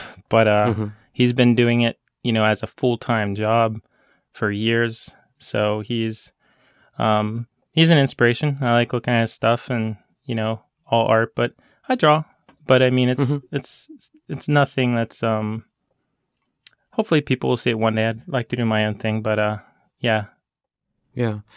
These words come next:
Speaker 2: I, I mean, inkers often get the short end of the reputation stick within the comics business more generally.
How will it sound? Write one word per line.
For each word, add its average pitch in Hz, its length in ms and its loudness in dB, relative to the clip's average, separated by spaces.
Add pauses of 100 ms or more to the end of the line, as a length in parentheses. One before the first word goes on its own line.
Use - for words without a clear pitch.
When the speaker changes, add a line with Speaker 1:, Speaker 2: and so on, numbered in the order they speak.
(180)
Speaker 2:
I, 135 200 -2
I 196 60 6
mean, 220 180 4
inkers 254 400 2
often - 360 4
get 110 460 2
the 104 140 2
short 113 540 0
end 104 320 0
of 95 440 -4
the 98 240 0
reputation 98 720 -2
stick - 400 -10
within 92 640 -10 (400)
the 98 100 -6
comics 92 460 -4
business 110 640 0
more 98 180 -2
generally. 101 600 0